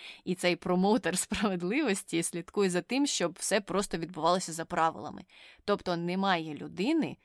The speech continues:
яка б знайшла контроверсії, пов'язані з особою і її життям.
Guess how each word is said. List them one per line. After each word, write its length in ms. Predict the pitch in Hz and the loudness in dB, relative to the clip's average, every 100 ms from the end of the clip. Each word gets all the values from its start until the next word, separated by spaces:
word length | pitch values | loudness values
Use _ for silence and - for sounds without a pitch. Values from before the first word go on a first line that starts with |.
| _ - - | _ -20 -10
яка 460 | 147 143 143 151 | -10 -8 0 0
б 100 | 220 - _ _ - | 0 -6 _ _ -10
знайшла 600 | 185 170 156 - 160 151 | -6 -4 -2 -4 -4 -6
контроверсії, 1080 | - 165 165 - 190 208 311 - - 143 453 | -6 -8 -8 -8 -8 -4 -6 -6 -6 -2 0
пов'язані 760 | - 440 175 196 - 165 160 175 | 0 -2 2 2 2 0 0 0
з 240 | - - - | 0 -2 0
особою 800 | 214 - 262 190 160 165 170 - | -2 0 2 2 2 0 -2 -2
і 180 | 185 165 | -6 -4
її 360 | 202 196 175 | -4 -4 -4
життям. 580 | 180 240 - - 156 170 | -4 -6 -6 -4 -2 -4